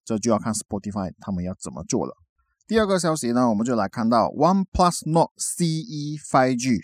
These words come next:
这个就是 OnePlus Nord 新的那个手机哦。我们都知道 OnePlus 这个品牌呢，它后来就是越走越高端，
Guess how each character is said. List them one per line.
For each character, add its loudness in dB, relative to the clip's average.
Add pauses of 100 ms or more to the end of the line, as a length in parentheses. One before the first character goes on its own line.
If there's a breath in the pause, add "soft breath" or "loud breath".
(120)
这 -2
个 2
就 -2
是 -2
OnePlus 2
Nord -2
新 2
的 0
那 0
个 -2
手 -6
机 -8
哦。 -4 (280 soft breath)
我 -2
们 4
都 6
知 4
道 8
OnePlus 4
这 -2
个 0
品 -4
牌 -8
呢， -4
它 -6
后 2
来 2
就 -8
是 -6
越 -2
走 -10
越 -10
高 -12
端， -10